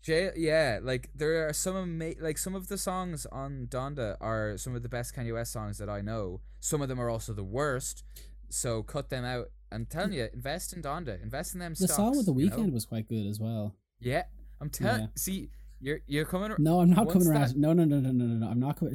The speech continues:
Speaker 2: Don't say you're coming around. I'm not coming around. I've listened to it.
Speaker 1: Um,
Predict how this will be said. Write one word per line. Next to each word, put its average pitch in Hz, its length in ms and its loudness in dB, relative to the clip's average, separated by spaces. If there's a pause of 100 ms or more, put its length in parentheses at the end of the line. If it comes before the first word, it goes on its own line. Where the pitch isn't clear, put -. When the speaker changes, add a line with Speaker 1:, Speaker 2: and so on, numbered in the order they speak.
(120)
Speaker 2:
Don't 165 200 8
say 131 440 4
you're 120 280 2
coming 120 220 0
around. 110 280 2
I'm 107 120 0
not 123 180 0
coming 120 160 0
around. 104 400 2
I've 113 140 8
listened 123 320 2
to 113 160 0
it. 101 120 -4
Speaker 1:
Um, 127 240 -4